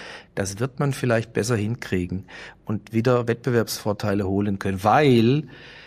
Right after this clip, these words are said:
also ich hab das so oft erlebt, dass Le-, dass Firmen sich ein neues E R P anschaffen und sagen, „Aber diesmal nehmen wir Standards und verbiegen das nicht so wie beim letzten Mal“, und zack,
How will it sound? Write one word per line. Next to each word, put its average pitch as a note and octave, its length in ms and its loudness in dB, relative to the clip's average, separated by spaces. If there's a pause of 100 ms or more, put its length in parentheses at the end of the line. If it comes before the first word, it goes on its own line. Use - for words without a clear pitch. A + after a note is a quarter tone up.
(380)
also A2 160 -2
ich A#2 60 2
hab B2+ 140 -2
das - 180 0
so C#3+ 140 4
oft E3+ 240 0
erlebt, C3 340 2
dass B2 160 0
Le-, A#2+ 240 0
dass - 280 -2
Firmen C3+ 280 0
sich B2 200 -2
ein A#2+ 100 0
neues A#2 240 2
E A#2+ 60 4
R A2+ 100 4
P A#2 180 0
anschaffen C3 460 0
und B2+ 60 0
sagen, A#2 220 2
„Aber A2+ 140 2
diesmal A#2+ 380 0
nehmen B2 280 2
wir A2+ 100 0
Standards C3 500 0
und B2 100 0
verbiegen C3+ 400 0
das B2 140 0
nicht A2 160 -2
so G#2+ 160 -2
wie G#2+ 80 0
beim G#2 180 0
letzten G#2 320 -2
Mal“, A#2+ 220 2
und A#2+ 140 -4
zack, - 340 -4